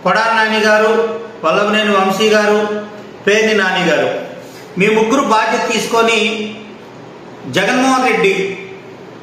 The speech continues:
జగన్మోహన్ రెడ్డి గారు నిజంగా తిరుమల వెంకటేశ్వర స్వామి భక్తుడైతే, నిజంగా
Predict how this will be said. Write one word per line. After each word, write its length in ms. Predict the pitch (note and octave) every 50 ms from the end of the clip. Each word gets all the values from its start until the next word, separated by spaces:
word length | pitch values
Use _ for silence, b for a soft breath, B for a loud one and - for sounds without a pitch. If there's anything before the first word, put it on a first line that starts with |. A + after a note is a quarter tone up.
| - - - - - - - - - - - - - - - - - - - - - - C3
జగన్మోహన్ 520 | B2+ E3 E3+ - - A3 A3+ A3+ A3+ A3+
రెడ్డి 180 | - G3 G3 G3+
గారు 600 | G#3+ G#3 G3+ G#3 G#3+ G3 F3 - - - - - - - - - - - - - - - - - - - -
నిజంగా 520 | D#3+ F3+ F3 B3 B3+ B3+ C4 C4+ C4 C4
తిరుమల 260 | B3+ A#3+ A#3+ A#3+ B3 A#3+
వెంకటేశ్వర 520 | B3 - A3 A3 G#3+ A3 A3 G#3+ G#3 G#3
స్వామి 300 | - - G#3 G3+ F#3+ F3+
భక్తుడైతే, 920 | F3 F3+ F3+ - - F#3+ F3+ F3 E3+ F3 F3 E3+ E3+ E3+ - - - - - - - - - - - - - - - - - - - - - - - - - - - -
నిజంగా 460 | E3 F3+ F#3+ G#3+ B3+ B3+ B3+ C4